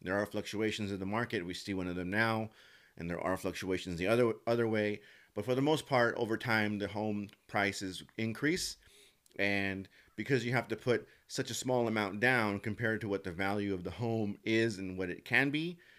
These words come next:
uh, that's a, a good investment. Uh, third,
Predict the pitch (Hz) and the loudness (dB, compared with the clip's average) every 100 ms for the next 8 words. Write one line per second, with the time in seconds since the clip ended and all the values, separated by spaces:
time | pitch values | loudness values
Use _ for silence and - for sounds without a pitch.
0 | - - 92 90 87 110 110 - 95 92 | -18 -6 -2 -2 0 -2 -4 -6 -6 0
1 | 104 - 101 92 87 - 69 - - _ | 0 0 -2 0 0 -2 -10 -10 -18 _
2 | _ _ _ 90 85 82 - - 170 160 | _ _ _ -4 -2 -4 -8 -2 2 4
3 | 120 120 | 4 2